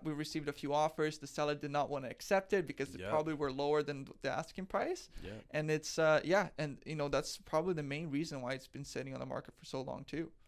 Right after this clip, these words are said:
Speaker 2: Oh, a hundred percent. And I mean, honestly, I, I do get it in the sense, like, you know, even we saw some of those really high-end townhouses
Speaker 1: Yep.
Speaker 2: that, you know, were
Speaker 1: <laughs>
Speaker 2: selling over a million or, like, you know, high nine hundreds.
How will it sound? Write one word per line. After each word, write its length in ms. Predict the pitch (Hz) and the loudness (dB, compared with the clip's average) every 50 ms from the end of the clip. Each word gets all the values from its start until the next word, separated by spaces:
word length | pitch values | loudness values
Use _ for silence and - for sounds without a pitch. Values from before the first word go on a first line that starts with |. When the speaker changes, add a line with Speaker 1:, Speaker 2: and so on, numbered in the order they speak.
| - | -2
Speaker 2:
Oh, 120 | - 104 98 | 0 0 0
a 40 | 95 | 0
hundred 200 | 107 104 104 90 | -2 -4 -6 -6
percent. 360 | 92 - - - 82 73 - | -6 -6 -6 -4 -6 -8 -8
And 100 | - 92 | -8 -6
I 20 | 98 | -4
mean, 160 | 107 107 - - | -4 -4 -4 -4
honestly, 420 | - 104 113 120 117 - - 120 | -4 -4 -4 -2 -4 -2 0 0
I, 100 | 95 87 - - | 0 0 0 -2
I 80 | 90 98 | -4 -6
do 240 | 90 92 113 127 | -4 -2 -2 -2
get 240 | 131 - 95 90 104 | -2 -2 -2 -2 -2
it 60 | 107 | -2
in 100 | 80 76 | -4 -4
the 80 | 82 82 | -8 -10
sense, 320 | - - 92 87 90 87 | -10 -8 -8 -8 -10 -10
like, 180 | 87 87 85 - | -10 -12 -12 -10
you 60 | 92 | -10
know, 120 | 92 92 - | -8 -8 -8
even 260 | 92 101 104 107 104 | -6 -6 -6 -4 -4
we 80 | 104 | -4
saw 400 | 101 - - - 95 90 92 95 | -2 -2 -2 -2 -2 -2 -2 -2
some 240 | 92 - - 98 98 | -2 -4 -6 -6 -6
of 60 | 95 | -6
those 220 | 92 90 90 87 85 | -6 -6 -8 -8 -10
really 240 | 82 92 95 95 92 | -10 -8 -6 -6 -6
high-end 520 | - - - 92 90 90 92 95 92 92 | -8 -8 -6 -6 -4 -4 -6 -8 -10 -12
townhouses 800 | - - 85 82 90 92 104 98 110 - - 135 139 143 151 147 | -12 -12 -10 -10 -8 -8 -8 -6 -6 -6 -4 -4 -4 -4 -4 -2
Speaker 1:
Yep. 320 | 139 135 143 151 - - | 0 0 0 0 -2 -6
Speaker 2:
that, 180 | - 101 101 85 | -6 -4 -4 -4
you 60 | 95 | -4
know, 80 | 92 90 | -6 -6
were 100 | 87 90 | -4 -2
Speaker 1:
<laughs> 200 | - - 92 101 | -2 -2 -2 -2
Speaker 2:
selling 240 | 95 98 98 92 90 - - | -4 -6 -6 -8 -8 -6 -2
over 340 | 107 120 123 117 113 120 | 0 0 0 0 0 -2
a 40 | 110 | -2
million 400 | 104 101 101 104 104 107 110 104 | -2 -2 -4 -4 -4 -4 -4 -4
or, 80 | 98 92 | -4 -6
like, 200 | 85 85 80 82 | -6 -8 -10 -12
you 60 | 90 | -12
know, 140 | 87 82 80 | -10 -10 -10
high 260 | - - 95 98 101 | -8 -6 -6 -6 -6
nine 220 | 101 98 95 98 | -6 -6 -8 -8
hundreds. 500 | 87 90 92 98 92 104 110 117 113 - | -8 -8 -8 -8 -6 -4 -4 -4 -4 -6